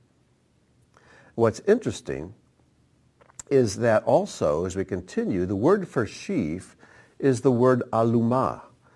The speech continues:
from the word olam, which means to bind. This is not the same olam that is translated eternal or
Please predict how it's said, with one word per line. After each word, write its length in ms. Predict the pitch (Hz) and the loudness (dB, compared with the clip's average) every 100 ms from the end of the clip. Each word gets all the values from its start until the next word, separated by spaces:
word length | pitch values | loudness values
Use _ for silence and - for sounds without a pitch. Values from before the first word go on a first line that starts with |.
| _ _ _ | _ _ _
from 340 | - 104 101 | 0 0 2
the 100 | 104 | 0
word 500 | 87 80 80 92 107 - | 0 0 -2 -2 -8 -6
olam, 460 | 92 104 127 71 50 - _ _ _ _ _ _ - | -4 0 0 -2 -8 -20 _ _ _ _ _ _ -14
which 200 | 110 - | -12 -8
means 280 | 90 87 | -8 -8
to 100 | - | -8
bind. 440 | 85 98 98 76 71 | -4 -2 -2 -6 -8
This 140 | 113 | -6
is 60 | 135 | -2
not 220 | 120 156 | -2 -2
the 80 | 127 | -4
same 220 | - 123 | -2 0
olam 680 | 107 95 92 92 95 95 87 | 0 0 -2 -2 -2 -4 -4
that 160 | 78 | -8
is 100 | 80 | -12
translated 800 | - 98 90 82 87 87 80 78 | -8 -6 -6 -8 -6 -6 -6 -10
eternal 580 | 76 - - 87 85 80 | -12 -8 -6 -4 -4 -4
or 200 | 73 | -4